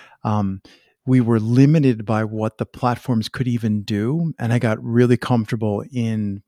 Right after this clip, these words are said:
plain text. I got really comfortable in, um, uh, asynchronous, like, synchronous, but really slow, like email, or asynchronous,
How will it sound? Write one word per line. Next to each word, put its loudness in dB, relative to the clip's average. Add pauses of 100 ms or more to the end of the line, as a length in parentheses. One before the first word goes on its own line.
plain -2
text. -6
I -8
got -12
really 0
comfortable -6 (120)
in, -8 (480)
um, -4 (280)
uh, -2 (180)
asynchronous, 0
like, -4
synchronous, 4
but -4
really 4
slow, 0
like -6
email, 0
or -4 (460)
asynchronous, 0